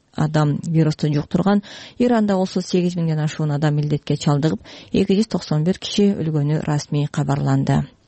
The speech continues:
Кыргызстандын премьер-министри Мухаммедкалый Абылгазиев онунчу мартта өкмөт мүчөлөрү менен соомдун абалын талкуулады. Өкмөттүн маалымат кызматы билдиргендей, анда дүйнөлүк рыноктогу абалга байланыштуу Кыргызстандын каржы, насыя мекемелеринин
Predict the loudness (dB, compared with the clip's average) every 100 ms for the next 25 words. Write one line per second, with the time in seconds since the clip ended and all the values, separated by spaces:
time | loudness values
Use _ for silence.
0 | _ -20 -20 -18 -16 -16 -16 -6 -6 -2
1 | 0 0 0 0 0 0 0 -2 0 0
2 | 0 -4 -2 0 -2 0 2 2 2 2
3 | 0 0 2 2 2 0 0 0 0 2
4 | 0 0 0 2 2 2 -2 -2 0 0
5 | 2 2 2 0 0 2 2 2 2 2
6 | 0 0 -2 2 2 4 2 0 -4 -18
7 | -18 -4 -4 0 -2 2 2 4 2 0
8 | -4 -6 -4 -4 -2 0 0 0 2 4
9 | 2 2 0 0 0 0 2 2 0 0
10 | 0 0 0 2 2 2 0 0 2 2
11 | 0 0 0 0 -4 -2 0 2 0 0
12 | 0 2 2 2 2 0 0 0 2 2
13 | 2 2 -2